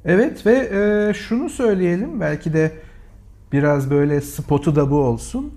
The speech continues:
Gerçeklik karşısında bilgi, yani klasik tanım koruduğumuzu varsayarsak,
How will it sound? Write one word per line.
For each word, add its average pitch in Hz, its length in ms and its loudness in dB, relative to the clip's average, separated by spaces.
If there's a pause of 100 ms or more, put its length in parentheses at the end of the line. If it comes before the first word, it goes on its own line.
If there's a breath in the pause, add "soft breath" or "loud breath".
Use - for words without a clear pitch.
(420 soft breath)
Gerçeklik 226 880 0
karşısında 170 1000 0 (680 soft breath)
bilgi, 160 760 2 (300)
yani 156 540 2 (280)
klasik 175 520 0
tanım 147 260 2
koruduğumuzu 139 680 0
varsayarsak, 135 880 -2